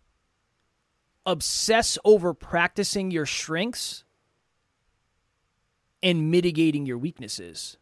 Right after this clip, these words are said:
A K A practice the things that you're, when I say practice, I mean do the reps of the things that you're really good at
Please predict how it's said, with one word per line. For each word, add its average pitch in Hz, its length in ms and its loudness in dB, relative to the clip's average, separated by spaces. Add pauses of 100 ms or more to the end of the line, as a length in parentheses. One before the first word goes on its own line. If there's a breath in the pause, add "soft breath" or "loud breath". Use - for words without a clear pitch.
(160)
A 165 100 2
K 160 460 4
A 139 40 -2
practice - 540 -4
the 156 120 -10
things 160 260 -6
that 156 100 -6
you're, 143 300 -2 (580 soft breath)
when 196 160 2
I 233 80 4
say 247 180 2
practice, 190 560 0
I 175 100 0
mean 170 180 0
do 165 180 0
the 143 140 2
reps 160 420 0
of 170 80 -2
the 151 120 -2
things 165 300 -4
that 143 120 -6
you're 143 100 -2
really 143 320 -2
good 143 180 0
at 214 300 0